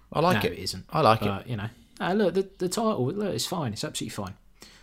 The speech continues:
Speaker 2: That's absolutely fine. I mean, it doesn't really make sense of everything else that Dolores has done, but hey, look, you know, it's fine.
Speaker 1: <laughs>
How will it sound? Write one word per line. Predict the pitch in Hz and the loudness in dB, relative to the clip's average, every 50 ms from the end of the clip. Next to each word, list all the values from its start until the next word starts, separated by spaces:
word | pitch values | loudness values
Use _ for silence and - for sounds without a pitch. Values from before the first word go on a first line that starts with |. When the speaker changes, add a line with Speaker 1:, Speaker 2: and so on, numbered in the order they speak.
| - - - - | -20 -20 -16 -10
Speaker 2:
That's | - 117 139 | -4 -2 -2
absolutely | 127 - - 123 - - | 0 0 -2 -4 -4 -4
fine. | - 110 95 92 - - | -4 -4 -4 -6 -8 -8
I | - | -6
mean, | 110 110 110 | -2 -2 0
it | |
doesn't | 123 131 123 113 | 2 2 0 2
really | 123 123 | 2 2
make | 117 113 113 107 - | 2 2 0 0 0
sense | - 117 107 104 - | 0 0 0 0 0
of | 110 110 | -2 -2
everything | 104 104 104 104 | 0 0 0 0
else | 104 104 101 - | 0 -2 -2 -2
that | 92 90 | -4 -2
Dolores | 110 104 101 98 - - | -2 -2 -2 -2 -4 -4
has | - | -4
done, | - 131 160 | -2 -2 -2
but | 165 170 - | -2 -4 -2
hey, | - 165 160 127 | 0 2 2 4
look, | 120 113 107 - - | 4 4 2 0 -4
you | 117 | -6
know, | 107 101 | -6 -4
it's | 101 - - | -2 -2 2
fine. | - - 180 - - | 4 4 4 4 4
Speaker 1:
<laughs> | - | 0